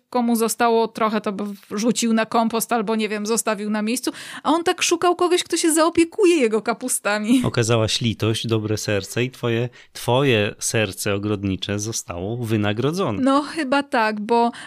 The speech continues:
Speaker 1: e, z tych kapust, które posadziliśmy, nie pamiętam, ile ich było, właśnie pięć czy sześć sztuk, każda jedna wyglądała niesamowicie. To były takie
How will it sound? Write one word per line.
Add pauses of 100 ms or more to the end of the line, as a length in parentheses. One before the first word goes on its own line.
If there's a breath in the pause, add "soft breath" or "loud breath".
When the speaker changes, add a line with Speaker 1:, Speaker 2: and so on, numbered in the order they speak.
(100)
Speaker 1:
e,
z
tych
kapust,
które
posadziliśmy,
nie
pamiętam,
ile
ich
było,
właśnie
pięć
czy
sześć
sztuk, (460 loud breath)
każda
jedna
wyglądała
niesamowicie.
To
były
takie